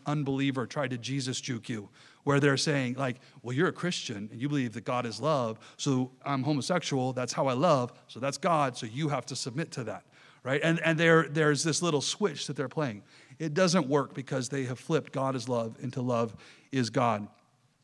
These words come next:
So we want to be clear, God is love. And so when we talk about the love that we owe to others, we're talking about the perfect character of God.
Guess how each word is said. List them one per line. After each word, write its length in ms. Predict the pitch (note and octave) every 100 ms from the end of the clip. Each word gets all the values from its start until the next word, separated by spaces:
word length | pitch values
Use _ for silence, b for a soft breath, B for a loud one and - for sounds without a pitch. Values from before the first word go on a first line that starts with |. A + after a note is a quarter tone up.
| - -
So 140 | F#3+
we 120 | F3
want 220 | F3 G#3+
to 20 | A3+
be 100 | G#3
clear, 420 | - F3 D3 C3 B B B B2
God 400 | E3+ F3+ F3 - -
is 200 | D#3+ C3
love. 380 | D3 C3+ A#2+ A#2 -
And 140 | C#3+
so 100 | F3+
when 160 | D3+ D3
we 80 |
talk 340 | C#3+ - G3 F#3
about 140 | F#3
the 80 | E3+
love 440 | C#3 D#3 D#3+ B2
that 140 | D3+ C3
we 200 | D#3+ -
owe 300 | D#3+ D#3 D3
to 160 | C3 -
others, 500 | D#3+ D#3+ B2+ A2 A2+ B B B
we're 100 | D#3
talking 480 | C#3 F3+ E3+ D#3 E3+
about 240 | C#3+ C3+ C3
the 80 |
perfect 540 | B2 - E3+ E3+ D#3+ - b -
character 480 | E3+ C#3+ C3 C#3+ -
of 200 | C3 A2
God. 440 | D3+ C3 A2+ G#2+